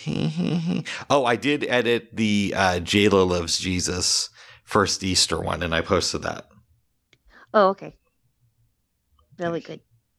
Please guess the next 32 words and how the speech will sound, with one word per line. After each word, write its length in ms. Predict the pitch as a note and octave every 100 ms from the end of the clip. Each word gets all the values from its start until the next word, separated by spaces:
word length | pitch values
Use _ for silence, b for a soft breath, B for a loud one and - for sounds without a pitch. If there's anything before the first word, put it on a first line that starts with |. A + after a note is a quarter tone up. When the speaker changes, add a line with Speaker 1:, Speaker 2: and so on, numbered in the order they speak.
| _ _ _
Speaker 2:
good. 80 | -
What 100 | F#3
is 140 | G3+ G3
it? 140 | -
What 220 | - F#3
is 180 | F#3 F3+
it? 240 | F3+ - F3
Um, 360 | D#3 D#3 D#3+ _ _ _ _ b b
what 140 | F3+ F3
is 120 | F3+
it? 140 | - _ _ - -
Uh, 240 | E3 D#3+ D#3
what 120 | F3+
did 100 | F3+
you 60 |
call 200 | F#3 F3 E3
it? 160 | - _
Speaker 1:
I 40 | -
called 300 | - A2+ G2+
it 140 | F#2+
J-Lo 400 | F2 A2+ G#2+ A2
Loves 360 | G#2+ G#2 G2 F2+
Jesus 500 | - G2+ F#2 G2 -
Part 480 | - - G#2 G#2 G#2
eighteen 880 | - F#2+ F#2 - A2+ G2 F2+ F2+ F2+ F2+ b b b
Easter 460 | - A2 G2 - G2
Fever. 560 | E2 F2+ F2 - - - _ _ _ _ _ _ _ _ _ _ _ _ _ _ _ -
Speaker 2:
Easter 480 | F3+ G3+ - A3
fever? 560 | G#3 - C#3+ D#3 G3+ B3
Speaker 1:
Yeah. 260 | E3 C#3+ E2+ - _ _ _ _ _ _ _ _ _ _ _ _ _ _
Speaker 2:
Why 200 | E3+ F#3
fever? 500 | G#3+ F3 A3+ D#3+ C3+